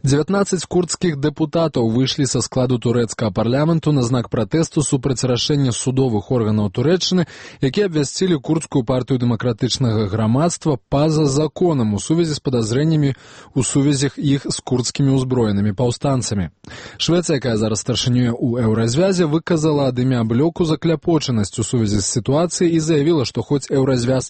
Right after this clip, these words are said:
і асуджае гвалтоўныя дзеянні і тэрарызм, аднак забарона палітычных партыяў — гэта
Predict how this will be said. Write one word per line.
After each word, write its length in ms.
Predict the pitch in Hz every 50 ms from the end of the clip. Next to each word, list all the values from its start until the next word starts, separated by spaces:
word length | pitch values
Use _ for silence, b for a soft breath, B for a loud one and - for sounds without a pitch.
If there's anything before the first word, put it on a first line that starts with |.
| - 151
і 80 | 135 - 160
асуджае 720 | 151 - - - 131 113 113 107 117 127 151 165 170 156 160 165
гвалтоўныя 560 | 156 165 165 156 - - 175 175 175 170 165
дзеянні 480 | 156 147 156 165 165 165 165 165 165 -
і 160 | 151 151 -
тэрарызм, 640 | - 165 151 147 151 147 151 160 160 147 151 143 B B B B B B B B B
аднак 320 | 117 113 135 160 180 175
забарона 480 | 156 156 156 147 143 156 185 196 190 160
палітычных 640 | - 139 139 127 139 156 - - 143 117 - -
партыяў — 540 | _ 151 156 170 180 - - 160 151 139 123 113
гэта 240 | 139 131 - 151